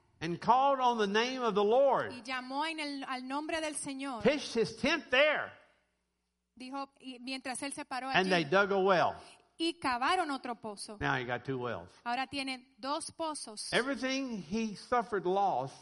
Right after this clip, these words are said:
Speaker 2: De todo lo que había perdido,
Speaker 1: he got it back.
Speaker 2: se le fue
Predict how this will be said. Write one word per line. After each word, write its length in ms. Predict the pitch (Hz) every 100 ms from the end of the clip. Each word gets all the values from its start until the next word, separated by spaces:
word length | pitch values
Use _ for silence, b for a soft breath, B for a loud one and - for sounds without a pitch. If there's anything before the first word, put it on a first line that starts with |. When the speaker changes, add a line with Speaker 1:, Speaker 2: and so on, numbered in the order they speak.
| b b
Speaker 2:
De 160 | 233
todo 360 | 262 277 302 349
lo 80 | 359
que 100 | 349
había 220 | 320 320
perdido, 600 | 311 320 294 262 226 240 262 _ _ _ _ _ -
Speaker 1:
he 120 | 156
got 380 | 147 151 151 - - _ _ _ 147
it 180 | 143 -
back. 260 | 113 101 - _ b b b
Speaker 2:
se 380 | - - 262 247 262
le 160 | 262
fue 340 | 240 269 269